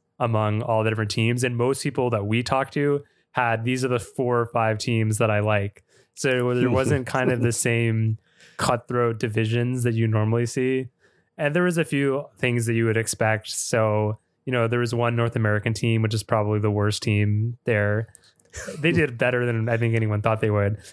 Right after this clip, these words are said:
Speaker 1: but they obviously had a big, a, a lot of support because it was in the U S. But there was also this interesting thing where there was almost two completely separate crowds at the tournament,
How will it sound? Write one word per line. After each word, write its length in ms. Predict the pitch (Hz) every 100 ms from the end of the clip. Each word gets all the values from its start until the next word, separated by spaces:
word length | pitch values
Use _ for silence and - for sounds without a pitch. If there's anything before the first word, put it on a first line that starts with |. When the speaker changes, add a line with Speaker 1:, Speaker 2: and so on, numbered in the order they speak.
| _
Speaker 1:
but 140 | 139
they 160 | 143 147
obviously 320 | 135 135 135
had 140 | 127
a 40 | 120
big, 340 | 120 117 110 - _ - _ -
a, 100 | 117 - -
a 80 | 139
lot 180 | 131 123
of 60 | 113
support 420 | 120 123 117 110
because 640 | 113 117 110 107 104 - - - _ _
it 120 | 135 120
was 120 | 117
in 100 | 117
the 80 | 113
U 160 | 107
S. 340 | 110 117 123 - _ _ -
But 120 | 139
there 80 | 147
was 140 | 131
also 240 | 135 156 170
this 160 | 147
interesting 340 | 131 127 123 120
thing 240 | 120 113
where 420 | 110 110 107 107 _ _ _ -
there 140 | 139
was 280 | 160 165 147 - _ _ _ -
almost 580 | 156 170 185 - - -
two 640 | - 139 139 139 139 135
completely 580 | 143 131 131 131 135 127
separate 440 | 117 127 120 120
crowds 640 | - 117 107 110 120 - -
at 180 | 120 -
the 80 |
tournament, 540 | 123 127 127 131 135